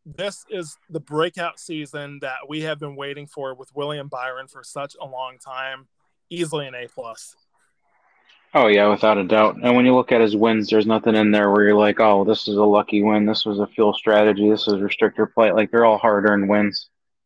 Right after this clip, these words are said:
Speaker 1: Unlike his teammate, right?
Speaker 2: Right.
Speaker 1: <laughs> I had to throw
Speaker 2: So,
Speaker 1: that.
Speaker 2: yeah, definitely,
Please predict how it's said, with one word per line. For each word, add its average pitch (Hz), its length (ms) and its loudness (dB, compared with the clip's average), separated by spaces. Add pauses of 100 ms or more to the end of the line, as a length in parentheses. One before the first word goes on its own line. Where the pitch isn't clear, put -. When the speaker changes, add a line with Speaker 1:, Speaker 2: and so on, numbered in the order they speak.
(320)
Speaker 1:
Unlike 156 280 -2
his 156 160 -16
teammate, 151 440 -14
right? 147 220 -14 (840)
Speaker 2:
Right. 110 360 0
Speaker 1:
<laughs> - 120 -16
I 220 1040 -10
had 151 80 -10
to 143 100 -10
throw 151 240 -8
Speaker 2:
So, 123 60 0
Speaker 1:
that. 113 80 4
Speaker 2:
yeah, 101 100 4
definitely, 113 520 0